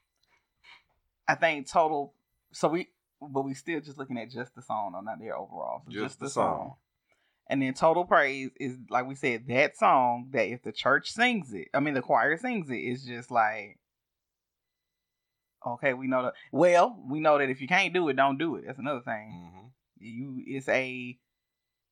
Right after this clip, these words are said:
Speaker 1: song that has details to it, that has a, a richness to it that your choir has to really be on their A game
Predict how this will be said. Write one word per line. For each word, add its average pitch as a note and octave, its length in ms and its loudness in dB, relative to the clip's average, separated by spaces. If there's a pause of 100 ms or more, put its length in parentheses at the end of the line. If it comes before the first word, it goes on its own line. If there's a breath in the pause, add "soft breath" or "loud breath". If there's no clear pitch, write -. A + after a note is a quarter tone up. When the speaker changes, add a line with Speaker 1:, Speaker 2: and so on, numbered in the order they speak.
(400)
Speaker 1:
song D3+ 480 2
that C3 260 0
has C3 300 -2
details F3 1000 2
to F#3 240 -4
it, E3 260 -4 (360)
that C3 120 -2
has B2+ 520 0
a, A#2+ 720 0 (580)
a B2 120 6
richness D#3+ 640 0
to D#3 280 0
it C3 240 -2
that C3+ 260 0
your C#3 180 -2
choir C#3+ 360 6
has C3+ 220 2 (100)
to B2+ 100 -8
really C3+ 640 -2 (380)
be D3+ 140 0
on C3 160 6
their B2+ 180 -2
A B2+ 140 -2
game A#2+ 480 -4